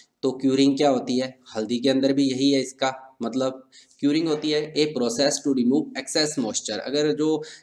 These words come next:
बल्ब के अंदर या राइजोम के अंदर या किसी भी पदार्थ के जो प्रोडक्ट हैं उसको सुखाया जाता है, मतलब उसके मॉइस्चर को कम करने के लिए कि लंबे टाइम तक उसको स्टोर किया जा सके,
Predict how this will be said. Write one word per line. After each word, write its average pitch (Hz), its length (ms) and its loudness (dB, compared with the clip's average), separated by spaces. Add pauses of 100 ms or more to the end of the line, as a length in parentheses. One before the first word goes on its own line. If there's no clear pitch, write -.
(1080)
बल्ब 147 320 4
के 143 100 4
अंदर 123 440 2
या 127 100 2
राइजोम 127 500 4
के 135 120 -2
अंदर 120 340 -4
या 131 80 -2
किसी 139 380 -4
भी 135 340 2
पदार्थ 120 260 0
के 123 560 -2
जो 113 420 2 (300)
प्रोडक्ट 127 380 -2
हैं 135 60 -4
उसको 139 420 -2
सुखाया 127 540 -2
जाता 110 320 -2
है, 101 120 -8
मतलब 123 200 -4
उसके 131 220 -4
मॉइस्चर 117 360 -2
को 139 160 -2
कम 151 240 2
करने 107 320 -4
के 113 120 -6
लिए 110 100 -4
कि 135 120 -2
लंबे 117 280 -4
टाइम 120 160 -4
तक 120 80 -12
उसको 120 240 -12
स्टोर 117 380 -4
किया 113 140 0
जा 107 140 -4
सके, - 260 -10